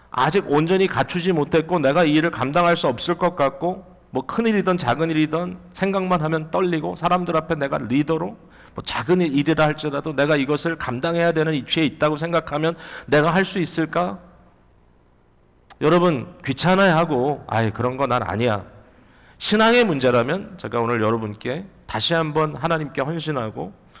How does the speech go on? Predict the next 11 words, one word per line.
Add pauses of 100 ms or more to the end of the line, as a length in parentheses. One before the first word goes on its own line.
(340)
주님의
도우심을
구하라고
말씀드리고
싶고요. (1200)
그러나
단순히
신앙이나
헌신의
문제가
아니라